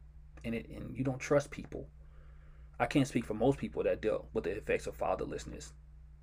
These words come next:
but it was tough on me growing up. I wanted my father present, just to feel loved, cared for, desired as a kid.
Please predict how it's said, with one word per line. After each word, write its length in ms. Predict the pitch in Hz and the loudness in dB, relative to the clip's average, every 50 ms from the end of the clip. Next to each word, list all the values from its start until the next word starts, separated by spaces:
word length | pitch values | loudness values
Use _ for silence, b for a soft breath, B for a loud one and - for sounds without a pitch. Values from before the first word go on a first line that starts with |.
| - - | -16 -12
but 180 | - 113 117 107 | 0 0 2 2
it 120 | 120 120 | 4 2
was 160 | 113 113 - - | 2 0 -2 2
tough 240 | - 117 113 - | 4 4 4 4
on 140 | 104 98 104 | 0 0 2
me 100 | 113 113 | 2 2
growing 320 | 104 - - - - - - | 0 -2 -6 -8 -8 -8 -10
up. 160 | - - 147 - b b b b b b b b b b b b b b b b - | -10 -12 -14 -16 b b b b b b b b b b b b b b b b -2
I 100 | - 123 | 4 6
wanted 200 | 139 143 139 131 | 8 8 8 8
my 140 | 123 120 117 | 6 2 2
father 320 | - - 117 120 135 117 | 2 2 0 2 2 0
present, 360 | - - 113 104 104 - - - - - - - - - - - - - - - - - - - | 2 4 2 2 2 2 -8 -10 -12 -14 -16 -16 -16 -16 -16 -16 -16 -16 -16 -16 -16 -14 -8 -2
just 200 | 123 123 - - | -2 -2 0 0
to 80 | 113 | -4
feel 220 | - - 113 110 104 | 2 4 4 4 6
loved, 440 | 101 107 110 - - - - - - - - - - - - - | 6 4 4 4 2 -2 -4 -8 -14 -16 -16 -18 -16 -16 -14 -2
cared 260 | - 143 139 135 135 | 2 4 4 4 4
for, 320 | - - 135 131 131 135 - B B B B B B B B B B | 2 2 2 2 2 0 -4 B B B B B B B B B B
desired 500 | - 117 104 117 120 117 120 127 123 110 | -2 -2 2 4 4 4 4 4 4 4
as 140 | 110 107 - | 2 0 -2
a 40 | - | -6
kid. 440 | - - - - - - - - | -10 -8 -6 -6 -6 -6 -6 -8